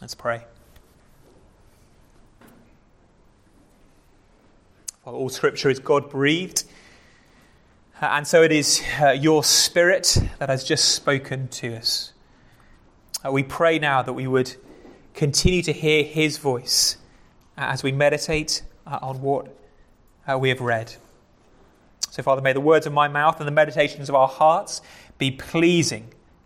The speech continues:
to you in your sight. We ask in Jesus' name. Amen. Well, as we begin a series on the book of Leviticus, it,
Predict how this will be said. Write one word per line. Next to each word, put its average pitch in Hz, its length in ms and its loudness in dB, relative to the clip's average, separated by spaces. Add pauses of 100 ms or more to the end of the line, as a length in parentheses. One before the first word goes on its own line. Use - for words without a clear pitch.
(120)
to - 160 -10
you 120 380 -8 (600)
in 120 140 -10
your 123 240 -4
sight. 113 400 -8 (420)
We 127 120 -10
ask 120 240 0
in 123 100 -8
Jesus' 127 400 0
name. 113 240 -10 (1000)
Amen. 113 420 -6 (2250)
Well, 127 120 -8
as 117 80 -4
we 131 60 0
begin 135 200 0
a 127 40 4
series 135 320 4
on 131 60 0
the 131 60 -2
book 135 160 0
of 135 80 2
Leviticus, 139 400 2
it, 147 200 -2